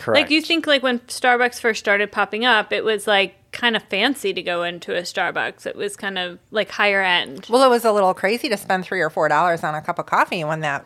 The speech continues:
Speaker 3: first, because it was still ninety-five cents and free refills a lot of places,
Speaker 1: Yeah.
Speaker 3: right?
Speaker 2: Exactly.
Speaker 1: And wasn't
Speaker 2: Right. Uh,
Speaker 1: Starbucks kinda like the first coffee shop that you would go into? Like, before, wasn't it, like, you'd get your coffee at a diner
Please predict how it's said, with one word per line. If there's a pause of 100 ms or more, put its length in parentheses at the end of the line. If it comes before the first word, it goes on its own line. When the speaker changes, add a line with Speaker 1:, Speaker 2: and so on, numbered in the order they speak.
(140)
Speaker 3:
first, (160)
because
it
was
still (100)
ninety-five
cents
and
free
refills
a
lot
of
places,
Speaker 1:
Yeah. (120)
Speaker 3:
right?
Speaker 2:
Exactly. (240)
Speaker 1:
And
wasn't
Speaker 2:
Right.
Uh,
Speaker 1:
Starbucks
kinda
like
the
first
coffee
shop
that
you
would
go
into?
Like,
before,
wasn't
it,
like,
you'd
get
your
coffee
at
a
diner